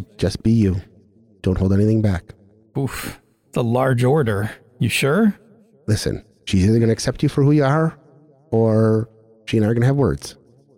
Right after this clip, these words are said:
Speaker 1: I love my mom.
Speaker 2: Oh, you're very sweet. Shouldn't have words with your mom, though.
Speaker 1: Oh, I didn't say to be nasty words. We just have words.
Speaker 2: I'll do my best. But
Speaker 1: Okay.
Speaker 2: sure, I'd love to come meet your parents. And your family. Don't you have a bunch of siblings?
Speaker 1: I do. I do. They're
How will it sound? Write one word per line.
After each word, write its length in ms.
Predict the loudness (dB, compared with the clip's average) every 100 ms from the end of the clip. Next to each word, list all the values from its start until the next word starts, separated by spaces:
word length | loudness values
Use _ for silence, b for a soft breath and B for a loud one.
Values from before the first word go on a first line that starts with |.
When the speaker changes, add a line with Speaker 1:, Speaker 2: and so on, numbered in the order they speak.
| -6
Speaker 1:
I 40 |
love 200 | -2 0
my 100 | 0
mom. 300 | 2 0 -4 -10 _ _ _ -6
Speaker 2:
Oh, 60 |
you're 160 | -4 0
very 240 | 0 0
sweet. 440 | -4 -10 -16 -20 -20 _ -12
Shouldn't 280 | -8 -2 -2
have 140 | -2
words 200 | -4 -6
with 100 | -6
your 80 | -6
mom, 260 | -6 -8 -10
though. 100 | -14 _ _ _ -4
Speaker 1:
Oh, 140 | -2
I 20 |
didn't 200 | 2 0
say 100 | 0
to 60 | -2
be 80 | -2
nasty 360 | 0 -2 -2 -4
words. 260 | -4 -6
We 60 | -6
just 140 | -4
have 120 | -2
words. 360 | -2 -2 -6 -18 _ _
Speaker 2:
I'll 100 | -2
do 100 | 2
my 120 | 2 -2
best. 400 | -6 -14 -14 -18 _ _ _ _ _
But 120 | -4
Speaker 1:
Okay. 80 | -2
Speaker 2:
sure, 240 | -4 -6 -12 _ -4
I'd 80 |
love 120 | -2 -2
to 60 |
come 120 | -4
meet 160 | -4 -6
your 60 | -10
parents. 460 | -10 -10 -14 -20 -20 _ _ _ _ -2
And 120 | 0
your 80 | 0
family. 320 | 0 0 0
Don't 180 | 0 0
you 80 | 0
have 60 |
a 20 |
bunch 160 | 0 0
of 60 | -2
siblings? 540 | -2 2 2 0 -12 _
Speaker 1:
I 100 | -2
do. 280 | 0 0 -2 -8 _
I 120 | -4
do. 280 | 0 -2 -4 -14 _ _ _ _ -6
They're 600 | 0 2 2 2 0